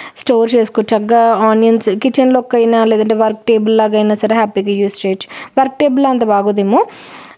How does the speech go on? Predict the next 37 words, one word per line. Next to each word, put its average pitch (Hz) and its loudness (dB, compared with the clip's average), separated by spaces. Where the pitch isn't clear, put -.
ఆ, 233 0
బాగుంటుంది. 220 0
నేను 247 2
మ్యాక్సిమం 240 2
ఇవ్వడానికి 220 2
ట్రై 196 0
చేస్తాను, 202 -2
అది 196 -2
ఎక్కడ 190 0
ఎప్పుడు 214 0
కొన్నానో 226 2
ఏంటి 214 2
కొన్నానో 208 0
ఒకసారి 208 -2
చూసి 208 0
పెడతాను. 190 -4
దాని 233 2
తర్వాత 226 0
నేను 220 0
అక్కడ 220 -2
క్లీన్ 220 0
చేసిన 220 0
తర్వాత 214 -2
ప్రవీణ్ 214 0
కొంచెం 214 -2
జరిపేస్తున్నారు, 196 -2
ఆ, 196 2
డైనింగ్ 202 0
టేబుల్ 196 -2
అనేది. 190 0
డైనింగ్ 277 0
టేబుల్ 285 0
కొంచెం 269 0
ఇటు 233 -4
సైడ్ 262 2
పెట్టేస్తే 240 0
ఇంక 277 0